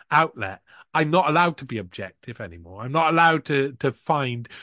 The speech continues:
uh, problems in the left and the left-wing paper or problems in the right and the right-wing paper. You know, it, it, you could take it down to that base. You've gotta find, you know, it, it's a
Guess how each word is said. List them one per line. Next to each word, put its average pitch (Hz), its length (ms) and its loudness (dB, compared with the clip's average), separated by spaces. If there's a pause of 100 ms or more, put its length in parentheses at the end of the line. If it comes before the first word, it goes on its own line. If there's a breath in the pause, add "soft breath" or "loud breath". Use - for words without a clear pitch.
(120)
uh, 123 140 2
problems 135 580 -2
in 120 80 -8
the 117 80 -6
left 127 380 -4
and 113 80 -10
the 113 60 -8
left-wing 104 520 -8
paper 120 360 -8
or 98 100 -12
problems 120 480 -8
in 117 80 -8
the 107 80 -10
right 123 260 -6
and - 80 -20
the 98 60 -14
right-wing 110 560 -12
paper. 113 380 -10 (240 loud breath)
You 127 80 -2
know, 107 260 -2
it, 139 320 -8
it, 156 260 -4
you 139 160 0
could - 140 -10
take 160 160 0
it 147 140 -6
down 139 180 -2
to - 80 -18
that 131 240 -8
base. 143 260 -6
You've 127 80 -14
gotta 151 220 -4
find, 147 420 -8 (300 loud breath)
you 151 80 -4
know, 135 260 2 (600)
it, 165 220 -2
it's 170 260 -2
a 156 260 2